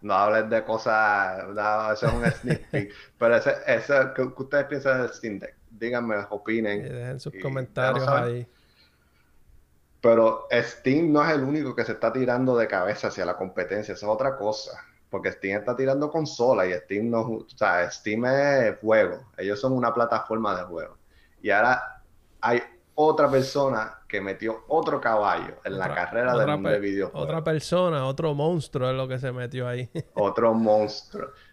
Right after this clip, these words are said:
Speaker 1: Y es Netflix. Netflix acaba de anunciar que para el dos mil veinte van a tener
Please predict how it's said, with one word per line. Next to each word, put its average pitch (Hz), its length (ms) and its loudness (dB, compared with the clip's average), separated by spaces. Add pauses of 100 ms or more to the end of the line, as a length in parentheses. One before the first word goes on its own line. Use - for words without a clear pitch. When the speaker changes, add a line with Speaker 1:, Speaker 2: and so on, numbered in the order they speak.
Speaker 1:
Y 107 140 0
es 123 160 4
Netflix. 107 680 2
Netflix 135 440 -2
acaba 127 460 4
de 135 60 4
anunciar 131 600 2
que 120 120 -2
para 95 160 -2
el 95 100 -10
dos 98 160 -8
mil 117 300 -6
veinte 139 680 -4
van 110 260 -2
a 123 120 0
tener 131 420 -2